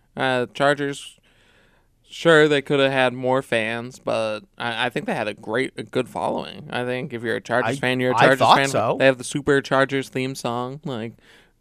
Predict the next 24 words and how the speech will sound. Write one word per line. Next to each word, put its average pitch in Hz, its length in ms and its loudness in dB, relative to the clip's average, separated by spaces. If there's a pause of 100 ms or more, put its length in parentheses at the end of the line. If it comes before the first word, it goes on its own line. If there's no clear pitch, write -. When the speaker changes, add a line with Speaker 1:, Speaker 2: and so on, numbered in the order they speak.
Speaker 1:
not 147 200 4
many 160 180 2
teams 170 280 -6
have 156 120 0
their 147 120 -2
own 139 120 -4
theme 143 240 -6
song. 127 260 -8
Speaker 2:
I 226 60 -4
mean, 247 180 -4
it's 226 160 -6
just 254 280 -8
odd 220 320 0
that 143 220 4
this 233 180 -4
is 403 80 -8
a 302 80 0
team, 285 360 -2
it's 202 280 0
not 285 160 2
like 302 160 2
it's, - 280 -4
you 202 120 -2
know, 180 80 0